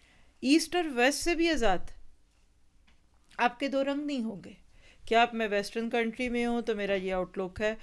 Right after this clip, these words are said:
اور اب میں ایسٹ-، ایسٹرن میں چلی گئی تو مجھے ایسے کرنا ہے، عمرہ اور حج پہ یہ ہے تو وہ، پھر وہ سوچنا ہی نہیں پڑتا کہ کہاں کیا پہننا اور کہاں نہیں کیا پہننا۔ ہر جگہ ایک ہی چیز پہننی ہے جو رب کو پسند ہے، ہر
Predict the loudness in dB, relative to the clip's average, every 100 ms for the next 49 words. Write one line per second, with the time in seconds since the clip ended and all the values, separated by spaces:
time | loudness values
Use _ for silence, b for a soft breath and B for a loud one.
0 | B B 2 2 2 0 -2 -2 2 2
1 | 2 -2 -4 -6 -4 -4 -4 -4 -4 -2
2 | -4 -4 -4 -4 -4 -4 -6 -8 -8 -8
3 | -10 -14 B B B B -2 2 6 6
4 | 4 2 0 0 -2 -2 -2 -2 -4 -6
5 | -8 B B -2 2 2 2 -4 -12 -4
6 | -2 -2 -2 -2 0 0 0 0 0 0
7 | 0 2 2 4 4 4 2 2 -2 -2
8 | -2 -2 0 4 6 6 2 -2 -10 -16
9 | B B 2 4 6 4 6 6 6 6
10 | 0 -2 0 4 4 4 0 -2 -2 -2
11 | -2 -2 -2 -2 -2 0 0 0